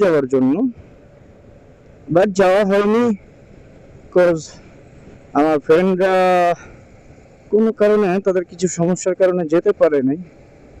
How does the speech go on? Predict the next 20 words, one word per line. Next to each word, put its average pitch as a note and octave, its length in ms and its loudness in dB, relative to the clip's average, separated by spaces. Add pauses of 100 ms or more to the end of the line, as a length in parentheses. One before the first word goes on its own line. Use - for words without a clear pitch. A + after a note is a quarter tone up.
(460)
তাই E3+ 200 2 (100)
আর F3 120 -2
কি F3 200 0 (1080)
নিকলি F3+ 320 0 (100)
হাওর E3+ 300 2
আজকে F3 220 -2
যাওয়া D3 320 2
হয় E3 120 -2
না, E3 120 -2
but G#3 200 -2 (100)
খুবই A#3+ 260 2
ইচ্ছা B3+ 200 -2
ছিল B3 260 -2 (840)
যে B3 120 2 (180)
নিকলি A#3 380 0 (120)
হাওর G#3 400 2 (520)
একটা F3 360 2
ব্লগ D#3+ 440 0 (180)
হয়ে F#3+ 220 2
যাবে, A#2+ 300 -4